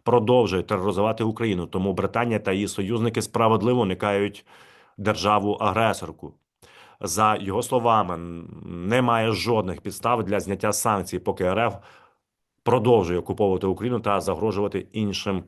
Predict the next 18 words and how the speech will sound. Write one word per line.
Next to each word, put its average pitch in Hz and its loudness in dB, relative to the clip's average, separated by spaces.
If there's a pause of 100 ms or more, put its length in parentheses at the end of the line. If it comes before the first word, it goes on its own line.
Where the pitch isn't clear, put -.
(120)
країнам. 101 0 (520)
Трампу 143 4
замилили 123 2
очі. 123 0 (300)
Якщо 113 4
він 120 0
думає, 107 2
що - -6
ця 113 0
Чорноморська 117 0
угода 101 2
є 98 -2
справедливим 113 0
обміном 107 -2
на 110 0
зняття 104 -2
російських 104 -6
санкцій, 127 0